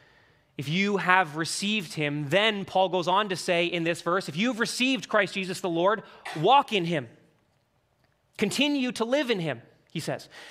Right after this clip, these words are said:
"Live in these realities that are yours. Don't stray from him.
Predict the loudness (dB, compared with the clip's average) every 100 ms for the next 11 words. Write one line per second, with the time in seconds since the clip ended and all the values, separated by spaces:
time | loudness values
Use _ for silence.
0 | -2 2 2 2 0 2 0 0 0 4
1 | 6 6 4 0 0 2 4 4 4 2
2 | 2 4 2 2 2 2 0 -4 0 2
3 | 2 0 -2 2 0 0